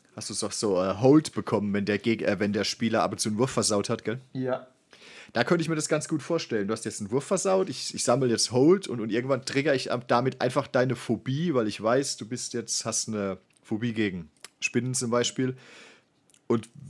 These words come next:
Speaker 1: wieso auch immer, jetzt kommt eine Spinne, weil ich genug Punkte gesammelt habe. Da kann dann der Spieler dann ein bisschen dran denken und er kann sich da auch, glaub ich, kann man besser mitarbeiten.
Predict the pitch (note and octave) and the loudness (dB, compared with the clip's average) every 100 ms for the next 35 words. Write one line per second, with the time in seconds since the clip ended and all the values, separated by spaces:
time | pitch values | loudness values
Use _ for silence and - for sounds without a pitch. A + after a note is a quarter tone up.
0 | - B2 B2+ B2 A2 B2+ B2 B2+ A#2+ A2+ | -8 -2 6 6 6 2 4 4 4 2
1 | - - C3 G#2+ - B2+ A2 G#2+ F#2 F#2+ | 0 -2 -4 -2 0 0 0 0 0 -4
2 | - - G#2+ G2 - A#2 G#2 F#2 G2 F2+ | -6 -6 -4 -4 -4 -4 -4 -4 -4 -4
3 | F2+ - G#2+ B2 B2 A2 - C3+ D#3+ F3+ | -6 -2 0 0 0 0 0 2 4 4
4 | E3 E3 F3+ D#3 D#3 D#3 E3 D3+ D3+ B2+ | 2 0 -2 -2 -2 0 -2 -4 -8 -8
5 | A2+ B2+ A#2+ - A#2+ A#2+ - A#2+ A#2 - | -4 -4 -2 2 2 2 -2 0 -2 -6
6 | _ - - D#2 - A#2 A2 A#2 A#2 A2 | _ -20 -16 -14 -2 0 2 2 2 0
7 | - G#2+ A2 G#2 | 2 4 4 4